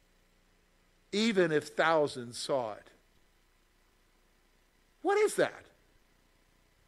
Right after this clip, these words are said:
Unbelief. Living within your box. But guess what? God doesn't live within our boxes, does he?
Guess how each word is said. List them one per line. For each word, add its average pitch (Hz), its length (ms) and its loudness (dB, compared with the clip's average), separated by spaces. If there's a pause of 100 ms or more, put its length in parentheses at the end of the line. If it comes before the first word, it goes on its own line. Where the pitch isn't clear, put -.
(920)
Unbelief. 147 640 -6 (1700)
Living 170 460 -2
within 156 360 -2
your 165 160 -2
box. 127 640 -4 (260)
But 123 200 -10
guess 143 260 -4
what? 127 320 -8 (1700)
God 147 320 -2
doesn't 135 500 -2 (720)
live 147 320 -2 (180)
within 117 260 -12
our 113 120 -14
boxes, 113 580 -10
does 104 260 -16
he? - 80 -20